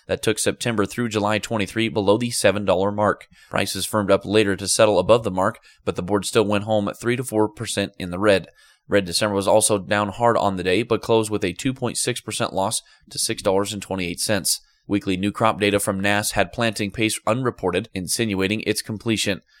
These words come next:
National corn emergence was ninety-five percent as of June nineteenth. That matches the five-year average pace. Corn conditions worsened at three points to a Brugler five hundred score of three hundred and seventy-six.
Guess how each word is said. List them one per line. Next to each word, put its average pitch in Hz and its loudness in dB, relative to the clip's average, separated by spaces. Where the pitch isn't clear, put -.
National 101 -2
corn 107 0
emergence 95 -2
was 107 -4
ninety-five 104 0
percent 101 -2
as 107 -2
of 117 -8
June 107 -4
nineteenth. 101 -6
That 85 -8
matches 92 -2
the - -8
five-year 95 -2
average 95 -2
pace. - -4
Corn 110 -2
conditions 98 -2
worsened 107 0
at - -8
three 120 -4
points 107 -4
to 104 -4
a 87 0
Brugler 117 -2
five 110 0
hundred 90 -2
score 98 -2
of - -8
three 113 -2
hundred 107 -2
and 104 -6
seventy-six. - -2